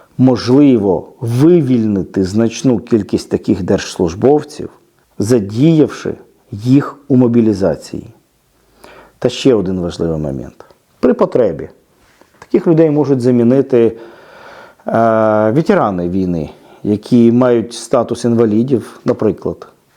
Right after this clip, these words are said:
через втрату у боях здоров'я. Зрозуміло, що такі ветерани мають відповідати критеріям професійної відповідності, е, за своїми ознаками,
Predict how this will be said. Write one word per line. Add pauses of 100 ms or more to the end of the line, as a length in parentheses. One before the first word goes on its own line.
(560)
через
втрату
у
боях (120)
здоров'я. (720)
Зрозуміло,
що
такі
ветерани
мають
відповідати
критеріям
професійної
відповідності, (600)
е,
за
своїми
ознаками,